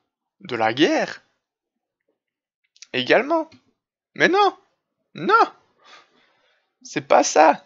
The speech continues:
non. Mais, euh, oh, c'est, franchement, c'est,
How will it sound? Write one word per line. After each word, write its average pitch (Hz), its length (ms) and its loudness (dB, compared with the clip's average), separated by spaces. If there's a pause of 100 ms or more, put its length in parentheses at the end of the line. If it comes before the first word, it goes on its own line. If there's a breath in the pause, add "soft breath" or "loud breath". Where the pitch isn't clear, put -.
non. 330 260 -2 (1800 soft breath)
Mais, 143 300 4
euh, 117 240 0 (140)
oh, 127 140 0
c'est, 113 320 -4
franchement, 135 420 -6
c'est, 123 400 -4